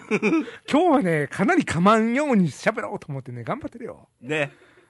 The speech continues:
Speaker 2: いや、でもやっぱ九州ツアー。
Speaker 1: 九州と、もうちょっと東北、どっちかっていうと東北と関西でちょっと縁薄いやんか。
Speaker 2: そやね。
Speaker 1: 前も言ったけど。
Speaker 2: 東北&九州いう感じか。
Speaker 1: けど東北でも、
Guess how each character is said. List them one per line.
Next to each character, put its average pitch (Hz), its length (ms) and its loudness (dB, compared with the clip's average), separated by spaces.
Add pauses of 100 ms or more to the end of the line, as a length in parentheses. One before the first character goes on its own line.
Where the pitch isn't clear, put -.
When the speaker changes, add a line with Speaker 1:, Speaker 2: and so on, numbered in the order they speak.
(340)
Speaker 2:
い 139 60 -6
や、 175 120 -2
で 220 100 0
も 202 80 -2
や 185 60 -4
っ - 20 -8
ぱ 196 60 -10
九 330 240 6
州 311 140 4
ツ 311 200 2
ア 139 260 2
ー。 - 200 -20
Speaker 1:
九 285 280 -10
州 156 580 -6
と、 120 520 -8
も 143 160 -10
う - 20 -12
ち 156 60 -12
ょ 151 40 -12
っ 131 40 -18
と 240 120 -10
東 262 520 -8
北、 208 40 -10
ど 208 100 -6
っ - 20 -4
ち 254 60 -14
か 220 40 -8
っ - 20 -8
て - 20 -8
い - 20 -10
う 117 40 -12
と 180 100 -14
東 220 160 -2
北 226 100 -16
と 208 80 -8
関 247 220 -10
西 220 100 -8
で 127 80 -10
ち - 20 -20
ょ - 0 -
っ - 40 -20
と 127 80 -10
縁 170 200 -8
薄 165 180 -14
い 190 60 -12
や 135 100 -16
ん 87 60 -20
か。 - 160 -20
Speaker 2:
そ - 160 -14
や 117 100 -10
ね。 151 140 -8
Speaker 1:
前 131 140 -2
も 117 80 -6
言 117 80 -8
っ - 20 -16
た 117 120 -8
け 143 100 -18
ど。 - 100 -20
Speaker 2:
東 214 400 0
北& 226 460 -2
九 202 220 -2
州 104 260 -10
い 107 40 -12
う 104 60 -14
感 110 120 -10
じ 220 60 -6
か。 175 120 -8
Speaker 1:
け 107 80 -12
ど - 0 -
東 247 240 -6
北 277 100 -14
で 247 100 -6
も、 175 480 -6